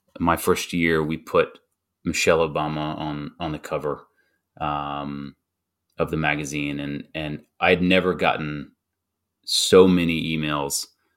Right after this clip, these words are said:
and, and letters as, as, um, you know, before then. And it made it very clear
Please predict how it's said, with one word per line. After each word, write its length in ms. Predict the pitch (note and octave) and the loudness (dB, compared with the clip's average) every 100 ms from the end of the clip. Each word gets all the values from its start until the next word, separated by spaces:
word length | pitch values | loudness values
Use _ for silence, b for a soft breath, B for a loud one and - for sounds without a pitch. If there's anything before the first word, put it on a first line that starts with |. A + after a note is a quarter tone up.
| _ - | _ -6
and, 160 | D#2+ | -4
and 160 | F2+ E2 | -2 0
letters 340 | D#2 D2+ C#2+ | 0 0 -4
as, 240 | D2+ C#2+ - | -6 -6 -8
as, 280 | D2+ D2 - | -6 -6 -6
um, 460 | D2+ C#2+ C#2+ C2+ - _ _ _ _ _ | -8 -6 -8 -10 -16 _ _ _ _ _
you 80 | F2 | 0
know, 60 | D2 | 0
before 340 | D#2+ F#2 D#2+ | -2 0 0
then. 320 | C#2 D2 B1+ _ _ _ _ _ _ _ _ _ - | -2 -10 -14 _ _ _ _ _ _ _ _ _ 2
And 640 | F2+ F2+ F2 E2+ E2 E2 - _ _ _ - | 4 6 4 2 2 -2 -4 _ _ _ 4
it 140 | G2+ | 6
made 160 | G#2+ A2+ | 8 6
it 160 | F#2 | 2
very 300 | E2+ G#2+ G#2 | 4 6 6
clear 840 | - - G2 F#2+ F2+ E2+ E2+ D#2 | 2 -2 0 2 4 4 2 0